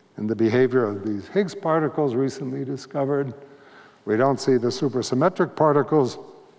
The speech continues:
we hope to see. We don't see dark matter anywhere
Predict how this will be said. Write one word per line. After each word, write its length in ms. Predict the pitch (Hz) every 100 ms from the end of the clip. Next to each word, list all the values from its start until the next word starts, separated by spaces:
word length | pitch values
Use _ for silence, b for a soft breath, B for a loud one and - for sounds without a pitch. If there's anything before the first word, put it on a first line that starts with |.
| -
we 120 | 107
hope 360 | 120 127 - -
to 300 | 123 120 117 - -
see. 400 | - 147 127 131 - - B B B B B B _ -
We 100 | 107
don't 220 | 135 120
see 140 | 135
dark 320 | 113 120 120
matter 320 | 147 160 165 139
anywhere 480 | 160 185 170 180